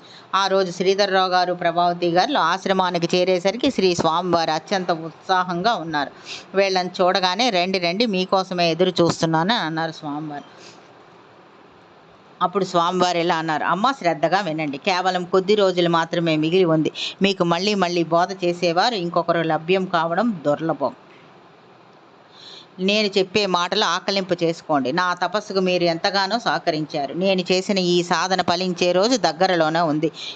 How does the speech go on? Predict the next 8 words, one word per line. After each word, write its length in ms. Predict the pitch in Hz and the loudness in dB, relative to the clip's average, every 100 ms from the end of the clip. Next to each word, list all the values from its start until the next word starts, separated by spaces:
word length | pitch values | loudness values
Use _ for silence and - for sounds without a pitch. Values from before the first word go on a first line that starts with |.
| - | -6
ఈ 140 | 196 - | -4 -2
ఆశ్రమానికి 680 | 175 196 202 180 175 175 175 | -2 -2 -2 0 0 -2 -2
ఉత్తరాధికారం 920 | 170 175 196 190 180 175 170 202 240 | -2 0 0 0 0 0 0 0 0
మీ 160 | 180 185 190 | 2 0 2
చేతుల్లోనే 760 | 190 185 170 170 170 202 330 392 | 0 0 0 0 0 0 0 -2
ఉండబోతుంది. 720 | 165 151 165 156 151 147 127 131 | -2 -2 -2 -6 -6 -6 -10 -8
క్షేత్రంగా 760 | - 190 185 175 170 160 185 | -4 -4 -4 -6 -4 -2 -2
మారుతుంది. 640 | 226 160 170 165 143 123 | 0 -2 -2 -6 -10 -12